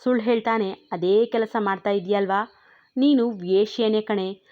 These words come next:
ಆಗ್ಲೂ ಈಗ್ಲೂ ಮುಂದೆಯೂ ನೀನು ವೇಶ್ಯೆ, ವೇಶ್ಯೆ, ವೇಶ್ಯೆ ಅಷ್ಟೇ.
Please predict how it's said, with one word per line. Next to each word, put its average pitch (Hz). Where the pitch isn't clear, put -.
ಆಗ್ಲೂ 208
ಈಗ್ಲೂ 262
ಮುಂದೆಯೂ 214
ನೀನು 208
ವೇಶ್ಯೆ, 208
ವೇಶ್ಯೆ, 208
ವೇಶ್ಯೆ 202
ಅಷ್ಟೇ. -